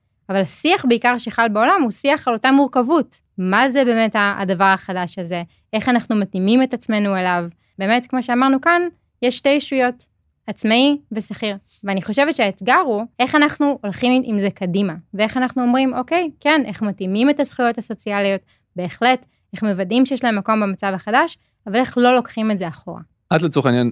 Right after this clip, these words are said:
Speaker 2: שכירה של וולט, נכון?
Speaker 1: נכון.
Speaker 2: אם היו אומרים לך, "תקשיבי, נשלם יותר, אבל בחשבונית, אין סוציאלי, אין, אה, כזה." היית בוחרת בזה?
Speaker 1: אני חושבת שאתה מתייחס לחלק מאוד קטן מהמשוואה.
Speaker 2: למה?
Speaker 1: לעצמאים ולס-, ועצ-,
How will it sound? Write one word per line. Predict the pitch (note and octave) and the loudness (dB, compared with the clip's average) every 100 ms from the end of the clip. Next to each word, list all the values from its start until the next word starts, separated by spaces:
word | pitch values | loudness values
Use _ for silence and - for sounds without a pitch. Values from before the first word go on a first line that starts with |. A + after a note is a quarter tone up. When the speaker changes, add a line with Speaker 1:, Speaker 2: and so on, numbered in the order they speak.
| - | -4
Speaker 2:
שכירה | - A#2+ D3+ | -6 0 0
של | E3 | 0
וולט, | G#2 E2+ - | -8 -14 -20
נכון? | A#2 - D3+ | -16 -6 -6
Speaker 1:
נכון. | E3+ D#3+ E3+ _ _ | -6 -12 -16 _ _
Speaker 2:
אם | C3+ C3 | -2 2
היו | C3 | 2
אומרים | B2+ B2 | 2 0
לך, | A2+ | -4
"תקשיבי, | - - A2+ | -6 -6 -6
נשלם | G2 A2+ C#3+ | -6 -2 0
יותר, | C#3 G#2+ A#2+ - _ _ _ _ _ _ - | 0 -2 -8 -10 _ _ _ _ _ _ -4
אבל | B2 B2 | 0 2
בחשבונית, | B2+ B2 A2 A2+ A#2 A#3 - _ _ | 0 -2 -2 0 2 0 -2 _ _
אין | C4+ C#4+ C4+ | -4 -2 -2
סוציאלי, | D#3 - D#3 D3+ B2+ B2 | -2 2 4 4 2 2
אין, | B2+ A#2+ A2 | 0 -2 -4
אה, | G2 F2 | -6 -10
כזה." | A2+ D2+ - _ - | -14 -18 -20 _ -4
היית | B2+ | -2
בוחרת | C#3+ D#3+ F#3 | 0 0 0
בזה? | F#3+ A3+ _ _ | -2 -8 _ _
Speaker 1:
אני | F#3+ | -8
חושבת | F#3+ G#3+ C4 | -2 0 0
שאתה | C#4 | 0
מתייחס | G#3 F#3 A#3+ A3+ | -2 -4 -6 -6
לחלק | G3+ A3+ A#3 | -2 -2 0
מאוד | G#3 G#3 | -2 -2
קטן | G#3 G3 G3 | -4 -2 0
מהמשוואה. | F#3+ F3+ - F#3+ F#3 E3 _ - | -2 -4 -4 -4 -4 -6 _ -6
Speaker 2:
למה? | D#3 - | -4 -2
Speaker 1:
לעצמאים | F#3 F#3+ G3 - G3+ B3 C#4+ | -2 -4 -6 -6 0 2 2
ולס-, | C#4+ - | 0 -4
ועצ-, | G#3 F#3+ F#3 - | -2 -2 -2 -8